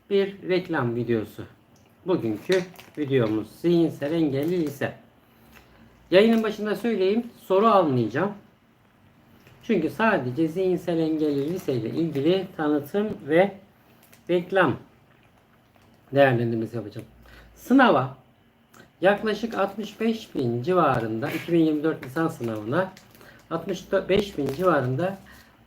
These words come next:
genel görme, işitme lise, zihinsel lise ve işitme lise, yani toplamda altmış beş bin civarında lise mezunu veya lisede son sınıfta okuyan öğrenciler girdi.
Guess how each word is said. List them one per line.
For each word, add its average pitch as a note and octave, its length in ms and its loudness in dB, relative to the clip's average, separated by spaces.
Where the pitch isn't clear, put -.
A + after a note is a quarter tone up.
genel F#3 600 2
görme, D#3 340 0
işitme D3+ 540 -6
lise, F3 400 -4
zihinsel F3 640 2
lise F3+ 460 -2
ve E3 100 -4
işitme F3 420 -6
lise, E3+ 420 -2
yani B2 120 -6
toplamda F#3 680 2
altmış F3+ 360 -4
beş G3 240 -2
bin B2+ 160 -2
civarında E3 600 0
lise F#3 160 -2
mezunu C#3 520 0
veya C3 220 -2
lisede C3+ 440 -2
son F3+ 220 0
sınıfta - 340 -10
okuyan D#3+ 420 -2
öğrenciler C#3 500 0
girdi. A#2+ 300 -2